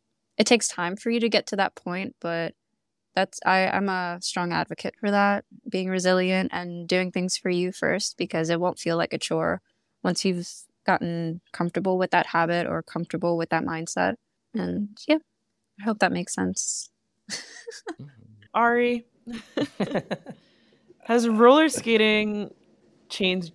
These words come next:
Speaker 3: your
Speaker 1: What's up?
Speaker 3: perception of self at all? <laughs>
Speaker 1: Yeah. Oh, yeah. I feel like,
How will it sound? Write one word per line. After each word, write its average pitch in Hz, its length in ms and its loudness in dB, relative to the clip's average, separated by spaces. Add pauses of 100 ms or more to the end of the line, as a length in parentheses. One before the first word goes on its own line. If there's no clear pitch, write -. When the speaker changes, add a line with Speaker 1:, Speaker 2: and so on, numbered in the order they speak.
Speaker 3:
your 175 200 2
Speaker 1:
What's 302 140 -2
up? 180 60 2
Speaker 3:
perception 165 520 2
of 156 120 0
self 139 420 0
at 170 100 4
all? 175 300 6 (880)
<laughs> 202 100 0 (2500)
Speaker 1:
Yeah. 190 280 4 (560)
Oh, 233 520 6
yeah. 202 140 -6 (540)
I 220 160 2
feel 247 260 -2
like, 233 320 0